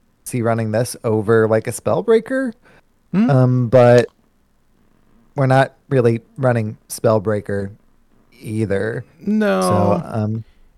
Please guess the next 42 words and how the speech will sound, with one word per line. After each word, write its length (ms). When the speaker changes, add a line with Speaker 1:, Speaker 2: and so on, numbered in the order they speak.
Speaker 2:
I, 40
in, 500
you 80
know, 140
in 200
the 140
event 480
that, 340
like, 480
when 200
silence 560
was 160
needed, 680
like, 360
in 100
Odd 340
Paladin, 500
like, 160
I 60
jam 340
an 120
owl 460
in 200
because 300
it's 180
odd. 520
If 200
this 200
is 160
needed, 500
like, 200
if, 200
if 160
we 60
get 140
to 100
a 60
point 200
when 120
silence 400
is 140
needed, 460